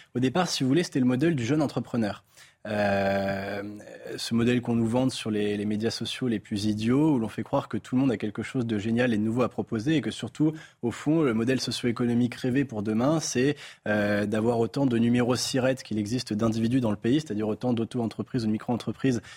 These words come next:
euh, que, que de travailleurs, et où chacun dans son silo fait des trucs géniaux. Euh, force est de constater, mais généralement on parle plus des créations d'entreprises que de celles qui réussissent à se maintenir trois, quatre, cinq ans après leur fondation,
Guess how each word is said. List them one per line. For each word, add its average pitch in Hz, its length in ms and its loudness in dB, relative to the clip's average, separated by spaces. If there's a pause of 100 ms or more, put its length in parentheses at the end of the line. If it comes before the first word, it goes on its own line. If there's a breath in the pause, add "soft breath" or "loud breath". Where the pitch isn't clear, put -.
(180 loud breath)
euh, 107 180 0
que, 113 160 -2
que 120 200 -2
de 107 60 -4
travailleurs, 117 540 2 (260 loud breath)
et 113 40 -2
où 110 80 2
chacun 131 300 0
dans 127 100 2
son 110 160 -4
silo 147 340 0
fait 113 140 -2
des 104 80 -2
trucs 135 180 -2
géniaux. 107 320 0 (480 loud breath)
Euh, 113 580 0
force 156 260 0
est 180 60 2
de 147 60 -6
constater, 147 600 2
mais 131 160 2
généralement 117 440 2
on 247 80 0
parle 110 180 2
plus 143 160 -2
des 117 80 0
créations 135 380 0
d'entreprises 131 540 0
que 113 100 -4
de 110 80 0
celles 139 240 -2
qui - 100 -4
réussissent 113 340 -2
à 117 60 -4
se - 100 -10
maintenir 123 400 0
trois, 123 320 -4
quatre, 123 200 -2
cinq 117 260 -6
ans 127 60 -2
après 113 160 -6
leur 104 100 -2
fondation, 156 500 0